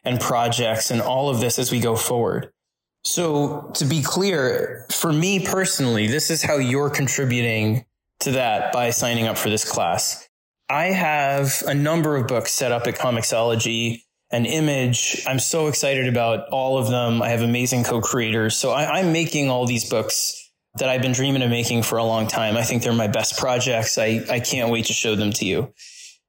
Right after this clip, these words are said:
Teaching and this leg of the stool for me, what Substack is about, is about trying to help usher in or at least support the next generation of creators, to offer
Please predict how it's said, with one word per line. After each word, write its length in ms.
Teaching 580
and 160
this 200
leg 200
of 60
the 60
stool 340
for 160
me, 540
what 120
Substack 520
is 140
about, 380
is 380
about 560
trying 420
to 680
help 440
usher 400
in 320
or 480
at 140
least 300
support 640
the 80
next 260
generation 560
of 160
creators, 680
to 160
offer 640